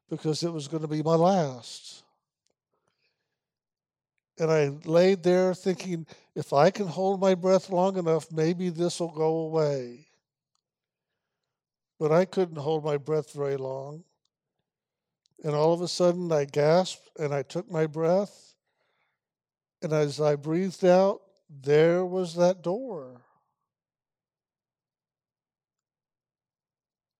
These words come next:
And I found myself once again drawn to it. And my right hand went out to the knob and turned it. And as it turned,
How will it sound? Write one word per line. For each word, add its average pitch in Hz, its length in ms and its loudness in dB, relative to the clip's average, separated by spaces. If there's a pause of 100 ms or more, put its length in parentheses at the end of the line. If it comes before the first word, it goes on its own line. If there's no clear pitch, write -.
(760)
And 165 100 -4
I 156 140 2
found 175 360 4
myself 180 560 0
once 185 240 -4
again 180 320 -4
drawn 165 460 -2
to 214 300 -4
it. - 260 -6 (540)
And 147 160 -4
my 156 160 2
right 156 340 2
hand 180 420 0
went 175 200 -2
out 180 320 0
to 175 100 -8
the 165 140 -6
knob 175 640 0 (760)
and 165 240 2
turned 240 420 -2
it. 139 380 -8 (2000)
And 175 100 -2
as 156 200 2
it 151 140 -4
turned, 208 640 -4